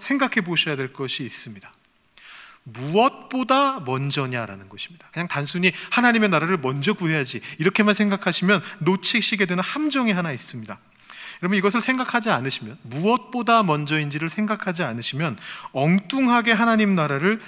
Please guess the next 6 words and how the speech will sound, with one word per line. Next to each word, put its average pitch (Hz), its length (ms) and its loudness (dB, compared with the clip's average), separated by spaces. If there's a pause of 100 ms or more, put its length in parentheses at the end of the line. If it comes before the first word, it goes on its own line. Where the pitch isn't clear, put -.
(140)
추구하시게 214 760 0
될 151 180 -2
수가 127 380 -4 (240)
있습니다. 110 480 -8
왜냐하면 156 280 -8
우리가, 151 380 -2